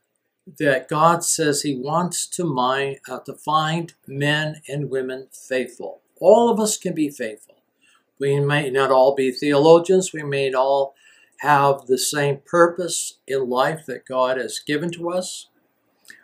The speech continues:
But they were to follow, walk before God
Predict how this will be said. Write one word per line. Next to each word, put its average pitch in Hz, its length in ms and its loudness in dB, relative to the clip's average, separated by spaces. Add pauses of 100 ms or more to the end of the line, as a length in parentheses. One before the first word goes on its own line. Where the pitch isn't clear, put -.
(100)
But 143 500 0 (120)
they 143 120 2
were 143 140 4
to 139 120 -4
follow, 208 760 4 (1200)
walk 147 340 2
before 196 380 2
God 110 420 -6